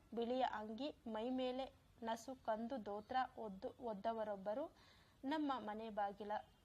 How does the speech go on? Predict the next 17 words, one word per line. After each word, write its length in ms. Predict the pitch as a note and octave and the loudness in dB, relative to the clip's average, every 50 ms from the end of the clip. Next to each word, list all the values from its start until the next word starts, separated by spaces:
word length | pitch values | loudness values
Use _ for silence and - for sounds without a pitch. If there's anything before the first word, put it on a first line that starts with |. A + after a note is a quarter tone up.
| - - - | -20 -12 -6
ಬಾಗಿಲು 540 | G#3 F#3 G#3+ A3 A3+ A#3 G#3+ C4 A#3+ C4 C4 - - | 6 8 10 10 10 8 4 0 0 -2 -2 -2 -2
ತೆರೆಯಲು 500 | A3 G3 G#3 B3 C4 C#4 C#4 C4+ C#4+ - A3+ | -2 -2 0 0 2 2 2 0 0 -4 -4
ಸಾಹಸ 440 | - - G3+ G3 G#3 G#3 G3+ - A#3+ A#3 | -2 0 0 0 0 -2 -6 -6 -8 -6
ಪಡುತ್ತಿದ್ದದನ್ನ 760 | - - G3+ G3 G#3 - - G#3 F3+ G#3 G3 F#3+ G3+ G#3 B3+ D4+ - B3+ | -6 -6 -6 -6 -6 -8 -8 -6 -4 -4 -4 -2 -2 -2 -2 -4 -4 -4
ನೋಡಿದೆವು. 560 | A#3 G#3+ G3+ G3 G3+ F#3+ - G3 G3 G#3 G3+ G3+ - - - - - - - - - - - - B3 | -4 -6 -4 -6 -6 -6 -6 -6 -6 -6 -6 -6 -8 -12 -20 -20 -20 -20 -20 -20 -20 -20 -14 -8 -6
ಒಂದ್ಸಲ 360 | G#3+ G#3+ G#3 - A3+ G#3+ G#3+ G3+ G#3 | -4 -4 -4 -4 -2 -2 -2 -2 -2
ಏನಾಗುತ್ತೆ, 520 | G#3+ G3+ G#3 G3+ G3 F#3+ G#3 F#3+ - D#4+ F#4 - - - - - - - | -4 -4 -4 -6 -6 -6 -6 -6 -6 -6 -6 -6 -12 -20 -20 -20 -4 0
ಒಬ್ಬ 200 | C4 B3+ G#3+ A3+ B3 | 2 4 6 6 6
ವ್ಯಕ್ತಿ 340 | A#3 A#3 A3 - - - C4+ B3+ | 6 4 2 -2 -2 -2 0 0
ಬರ್ತಾನೆ. 480 | G3+ G#3 F#3+ G3 - - G3+ G3+ C4+ E4 - - - - - | 2 0 -2 -2 -2 -4 -2 -2 -2 -4 -6 -10 -16 -2 2
ಆ 60 | A#3+ A#3+ | 4 4
ವ್ಯಕ್ತಿ 340 | A#3+ A#3+ B3 - - - D4+ | 4 4 0 -2 -2 -2 0
ಹೇಗಿದ್ದ, 420 | C4+ B3 A3+ A3 G3+ A3 G3+ F#3+ G#3+ G#3+ G#3 | 0 2 0 0 0 -2 -2 0 0 0 0
ಬಿಳಿಯ 340 | G3 G3+ G#3 G3+ G#3+ G#3+ G#3+ G#3+ G#3 - | 0 -2 -2 -2 -2 0 -2 -2 -2 -2
ಅಡ್ಡಪಂಚೆಯನ್ನ 800 | G#3+ G3+ F#3 A#3 A#3 A#3 - A3 A3 A3 - A#3+ A3 G#3+ G#3 G3+ | -4 -2 0 0 0 0 0 -2 -2 -4 -4 -4 -2 -2 -2 -4
ಉಟ್ಕೊಂಡಿದ್ದ, 600 | G3+ G3+ - - - G#3 G3+ G3 G#3 G3+ - - G4 - - - - - - - - | -6 -8 -12 -10 -10 -8 -8 -8 -10 -6 -6 -6 -6 -6 -10 -18 -20 -20 -20 -14 -4
ಬಿಳಿಯ 320 | A3 A#3 A#3 A3+ A#3 A#3 | 0 0 2 2 4 4